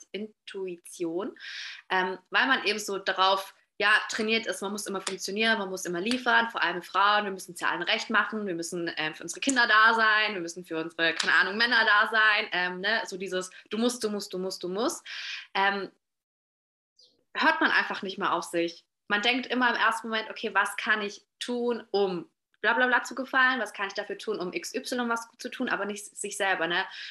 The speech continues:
Und das spiegelt sich dann natürlich auch, ne, beispielsweise im Essverhalten wieder oder in deinem gesundheitlichen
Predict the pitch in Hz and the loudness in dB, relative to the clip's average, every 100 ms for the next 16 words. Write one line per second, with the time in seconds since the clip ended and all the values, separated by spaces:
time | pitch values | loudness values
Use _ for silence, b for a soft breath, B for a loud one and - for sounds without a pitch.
0 | B - 202 202 - 233 233 214 208 196 | B -6 -6 -4 -4 -2 -4 -4 -4 -2
1 | 196 208 - 185 202 208 202 - 196 190 | -2 -4 0 0 0 -2 -2 0 -2 -4
2 | - 190 180 165 - - 208 208 208 214 | -6 -6 -4 -4 -4 -4 -2 -2 -2 -4
3 | 208 208 170 170 170 160 170 - 208 220 | -2 0 0 -2 -2 -4 -6 -10 -8 -8
4 | - 202 208 196 | -8 -10 -10 -12